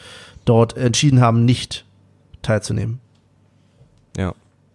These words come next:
Speaker 1: Also selbst wenn man jetzt argumentiert von wegen, "Na ja, Montagsspiele sind ja schon abgeschafft."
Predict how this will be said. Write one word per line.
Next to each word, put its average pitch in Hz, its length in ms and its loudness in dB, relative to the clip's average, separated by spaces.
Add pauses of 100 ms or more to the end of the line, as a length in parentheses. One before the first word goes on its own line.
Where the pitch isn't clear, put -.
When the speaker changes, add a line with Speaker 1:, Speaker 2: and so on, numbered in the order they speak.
(200)
Speaker 1:
Also 120 200 -6
selbst 131 260 -2
wenn 143 80 2
man 131 100 2
jetzt 127 180 -2
argumentiert 123 500 -2
von 123 120 -4
wegen, 120 120 0
"Na 123 120 2
ja, 135 420 4
Montagsspiele 127 480 -2
sind 131 200 -4
ja 151 120 0
schon 151 200 -2
abgeschafft." 139 680 -4